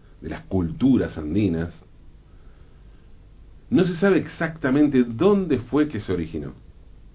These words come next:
Por eso hay dudas sobre el verdadero origen del nombre.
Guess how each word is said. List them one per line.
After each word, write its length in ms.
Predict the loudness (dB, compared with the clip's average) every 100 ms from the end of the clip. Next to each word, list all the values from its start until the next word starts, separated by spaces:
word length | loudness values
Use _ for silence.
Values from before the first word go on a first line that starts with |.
| -20 -20 -20 -20 -20 -20 -20 -20 -20 -20 -20 -20 -20 -20 -20 -20 -20 -20 -20 -20 -20 -20 -20 -20 -16
Por 120 | -4 0
eso 200 | 4 4
hay 140 | 6
dudas 720 | 6 6 6 4 0 -8 -16 -14
sobre 280 | -6 -4 -2
el 100 | 0
verdadero 600 | 0 0 0 2 2 0
origen 600 | 0 0 0 0 -4 -4
del 160 | -2 -4
nombre. 400 | -6 -8 -14